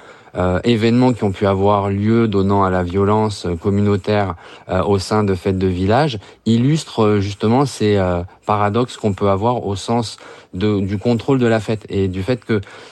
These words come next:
euh, cette notion-là devient un enjeu de pouvoir extrêmement, euh, extrêmement en, en, important. C'est la raison pour laquelle il peut être, euh, intéressant d'imaginer les valeurs et les, et les, euh,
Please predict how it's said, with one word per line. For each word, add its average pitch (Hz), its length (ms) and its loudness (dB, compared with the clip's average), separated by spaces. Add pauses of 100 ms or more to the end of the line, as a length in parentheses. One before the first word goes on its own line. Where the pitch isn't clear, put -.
(160)
euh, 95 180 0
cette 92 240 -4
notion-là 107 480 0
devient 107 340 0
un 107 200 0
enjeu 107 240 0
de 98 60 -8
pouvoir 127 340 -2
extrêmement, 113 800 0
euh, 101 80 -2
extrêmement 110 600 -2
en, - 200 -4
en, - 160 -4 (420)
important. 104 420 -4 (220)
C'est - 140 -2
la 123 120 4
raison 123 280 0
pour 110 140 -4
laquelle 135 380 -2 (420)
il 113 100 -2
peut 113 180 -2
être, 113 280 -4
euh, 92 360 0 (560)
intéressant 107 720 0
d'imaginer 120 840 2 (220)
les 107 180 2
valeurs 120 380 2
et 104 40 -2
les, 98 280 -2
et 98 120 0
les, 95 260 0
euh, 82 260 -2